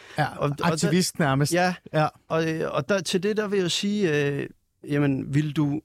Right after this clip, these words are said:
Speaker 2: vil du sige det samme, hvis det var en pædagog, der snakkede om minimumsnormeringer, eller hvis det var en læge, der snakkede om overbehandling i sundhedsvæsenet, eller hvis det var en jordemoder, der snakkede om travlhed på fødegangene?
Speaker 1: Mm.
Speaker 2: Det vil man nok ikke, vel?
Speaker 1: Nej.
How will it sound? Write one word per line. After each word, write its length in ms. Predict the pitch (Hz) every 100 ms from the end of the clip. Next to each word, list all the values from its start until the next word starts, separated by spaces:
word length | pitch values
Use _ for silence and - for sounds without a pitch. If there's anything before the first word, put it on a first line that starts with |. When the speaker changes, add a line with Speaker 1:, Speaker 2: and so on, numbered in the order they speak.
| -
Speaker 2:
vil 220 | 147 147
du 80 | 147
sige 200 | 220 226
det 100 | 202
samme, 260 | 165 196
hvis 160 | 170 131
det 100 | 139
var 100 | 131
en 80 | 127
pædagog, 380 | 143 139 180
der 60 | 170
snakkede 300 | 156 139 135
om 60 | 135
minimumsnormeringer, 840 | 165 180 147 131 139 127 123 123 - - -
eller 240 | - 147 147
hvis 200 | 143 135
det 140 | 156
var 260 | 139 131 131
en 220 | - 131 127
læge, 260 | 143 165
der 80 | 185
snakkede 360 | 151 139 131 127
om 100 | 131
overbehandling 600 | 143 175 143 131 131 135
i 20 |
sundhedsvæsenet, 800 | 127 165 180 - 135 120 - 123 - - - _
eller 220 | 156 180
hvis 140 | 170 151
det 80 | 147
var 100 | 151
en 60 |
jordemoder, 340 | 147 180 185 156
der 80 |
snakkede 340 | 139 - 131 127
om 120 | 127
travlhed 420 | - 139 175 156
på 120 | 127
fødegangene? 540 | 131 160 165 117 131 127 -
Speaker 1:
Mm. 240 | 143 143 120 -
Speaker 2:
Det 100 | 131
vil 100 | 143
man 120 | 180 170
nok 300 | 147 143 160
ikke, 200 | 170 147
vel? 140 | 143
Speaker 1:
Nej. 160 | 127